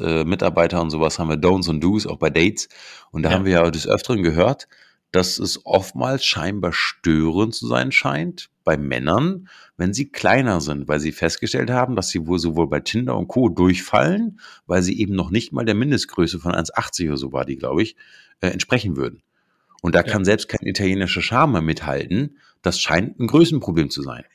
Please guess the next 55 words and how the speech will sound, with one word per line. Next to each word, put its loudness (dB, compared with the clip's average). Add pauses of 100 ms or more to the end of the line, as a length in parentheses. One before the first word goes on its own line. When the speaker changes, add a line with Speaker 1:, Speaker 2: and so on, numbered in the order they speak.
(220)
Speaker 2:
Vor -2
allem, 0
ihr 0
könnt -2
euch 2
das -2
ja 2
jetzt 0
aussuchen, -4
oder -8 (200)
jetzt -8
in -6
den, -6
bei 0
den -4
nächsten -6
Folgen -2
könnt -8
ihr -4
euch -4
das -10
aussuchen. -10 (680)
Und -4
ihr 0
könnt -2
dann 0
entscheiden, -2
bin -2
ich -2
sozusagen -6
der, 0 (340)
der 0
die -6
Leute 0
verarscht, -6
oder 2
genau -2
andersrum -4
bin -4
ich -6
vielleicht -8
der, 4
der 0
die -6
wahre 0
Liebe -2
sucht -6 (280)
und -4
ich -4
schreibe 0
rein, 0
ich -4
bin -12
eins -12
dreißig. -12